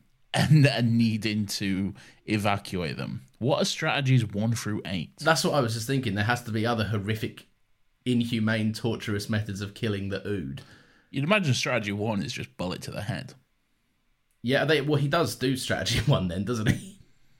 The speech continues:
Speaker 1: Mm. But maybe it's not Ood spec-, well, no, it is. It is. They,
Speaker 2: Well, they're,
Speaker 1: they
Speaker 2: they're the only people that go with them, though, aren't they?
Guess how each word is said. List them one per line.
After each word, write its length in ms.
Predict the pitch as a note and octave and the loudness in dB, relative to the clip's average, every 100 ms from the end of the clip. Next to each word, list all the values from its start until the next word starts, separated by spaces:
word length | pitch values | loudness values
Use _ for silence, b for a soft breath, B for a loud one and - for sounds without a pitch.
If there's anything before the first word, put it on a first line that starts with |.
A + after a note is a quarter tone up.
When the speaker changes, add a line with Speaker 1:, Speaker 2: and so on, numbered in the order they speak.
| _ _ _ _ - | _ _ _ _ -8
Speaker 1:
Mm. 340 | A#2 A#2 A2+ G#2+ _ _ - B B B B B B B | -2 0 0 -4 _ _ -20 B B B B B B B
But 140 | - E3+ | -4 0
maybe 280 | A#3+ A#3 A#3+ | 0 2 0
it's 140 | A3 | 0
not 220 | G#3 - | -4 0
Ood 200 | D#3 E3 | 2 2
spec-, 340 | D#3 - C#3+ C3+ D3 | 0 -4 -8 -8 0
well, 180 | F3+ | 2
no, 280 | F#3 E3+ D3+ | 2 2 2
it 100 | C#3+ | 2
is. 300 | C3+ G#2 - - _ | 0 -2 -6 -14 _
It 140 | - A#2+ | -6 -4
is. 340 | F#2 F#2 - - _ _ | -2 -4 -8 -14 _ _
They, 180 | A#2+ A2 | -6 -2
Speaker 2:
Well, 80 | A#2 | 2
they're, 100 | D#3 | 2
Speaker 1:
they 120 | C#3+ C#3 | 0 0
Speaker 2:
they're 140 | D#3 | 2
the 120 | D3 | 4
only 120 | C3+ B2+ | 4 4
people 240 | C3 A2+ | 0 0
that 100 | G#2+ | -2
go 140 | A#2+ G#2 | 0 0
with 180 | A#2 C#3 | 0 -2
them, 140 | - | -6
though, 120 | A#1+ D#2 | -8 -10
aren't 160 | F#2+ | -10
they? 220 | D2+ D2+ | -10 -12